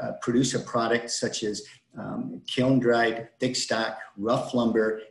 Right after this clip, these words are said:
that sells, um, uh, regularly into the export markets today."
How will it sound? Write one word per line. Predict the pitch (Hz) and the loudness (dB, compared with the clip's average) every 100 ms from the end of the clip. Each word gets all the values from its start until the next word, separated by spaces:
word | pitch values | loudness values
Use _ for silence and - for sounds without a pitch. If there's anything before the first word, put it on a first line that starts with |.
| - | -6
that | 107 | -4
sells, | - 131 123 123 - - _ | 0 2 2 2 -4 -14 _
um, | 127 - 110 120 - - | -8 -6 -2 -2 -2 -4
uh, | - - | -8 -6
regularly | 110 127 139 127 120 120 120 120 | 2 4 6 6 6 4 2 2
into | 123 123 | 2 0
the | 104 113 | 0 0
export | 120 - 120 127 | 0 0 0 2
markets | 117 117 - - | -2 -2 -4 -4
today." | - 110 101 104 | -2 0 0 -2